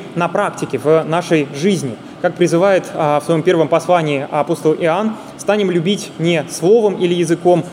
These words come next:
но делом и истинным". А здесь, э, действительно вера и любовь, по сути, объединяются. Ведь любовь представляет собой, а, некое посвящение, да, своей жизни, своих дел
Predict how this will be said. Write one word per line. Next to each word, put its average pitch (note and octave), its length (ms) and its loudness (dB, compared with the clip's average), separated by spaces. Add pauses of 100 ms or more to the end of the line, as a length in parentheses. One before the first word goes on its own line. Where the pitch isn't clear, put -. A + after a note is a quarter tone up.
(100)
но F3 220 2 (180)
делом F#3 520 0
и F3+ 60 -4
истинным". E3 520 -4 (960)
А D3+ 180 0
здесь, G#3 380 0
э, D#3 340 6
действительно F#3 380 0
вера F3 360 2
и E3+ 220 2 (220)
любовь, F3+ 320 2
по E3 160 0
сути, F#3+ 340 0 (220)
объединяются. F3 760 0
Ведь C#3 220 -4 (220)
любовь E3 340 2
представляет E3+ 540 0
собой, D#3+ 340 4 (100)
а, C#3 300 2
некое E3+ 240 0
посвящение, F#3 720 0
да, E3+ 140 2
своей D#3+ 300 4
жизни, F3 480 0
своих D3 280 0
дел G3 280 2